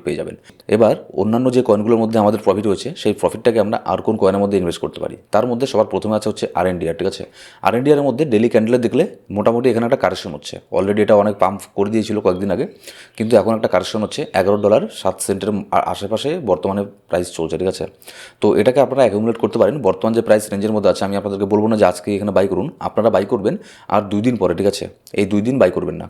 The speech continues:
কালকে হচ্ছে আপনার, আহ, সোমবার আর মঙ্গলবার, মঙ্গলবারের পরে এখানে বাই করবেন। কারণ হচ্ছে এর মধ্যে যেহেতু আজকে আপনার উইকেন্ড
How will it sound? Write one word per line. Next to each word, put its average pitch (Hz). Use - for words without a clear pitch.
কালকে 87
হচ্ছে -
আপনার, 98
আহ, 90
সোমবার 110
আর 95
মঙ্গলবার, 82
মঙ্গলবারের 113
পরে 107
এখানে 107
বাই 85
করবেন। -
কারণ 98
হচ্ছে -
এর 101
মধ্যে 110
যেহেতু 98
আজকে -
আপনার 104
উইকেন্ড 104